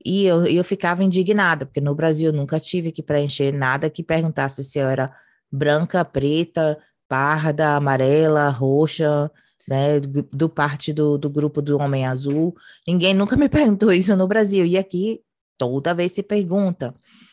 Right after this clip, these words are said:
né? E, ahn, e,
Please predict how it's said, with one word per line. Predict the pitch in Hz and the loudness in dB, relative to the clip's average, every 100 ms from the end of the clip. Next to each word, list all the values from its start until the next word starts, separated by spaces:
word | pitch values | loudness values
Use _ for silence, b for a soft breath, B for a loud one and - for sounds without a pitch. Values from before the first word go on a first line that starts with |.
| b | b
né? | - 127 147 - - | -10 -6 -6 -8 -10
E, | 180 180 202 226 240 b b b - | -6 -4 -4 -4 -6 b b b -8
ahn, | 170 175 175 170 165 160 151 139 - _ _ _ _ _ _ _ _ _ _ _ _ _ _ _ _ _ _ _ _ _ _ _ - | -4 0 2 2 2 0 -2 -6 -10 _ _ _ _ _ _ _ _ _ _ _ _ _ _ _ _ _ _ _ _ _ _ _ -14
e, | 98 190 190 190 185 185 180 180 180 | -6 -2 0 0 0 0 0 -2 -4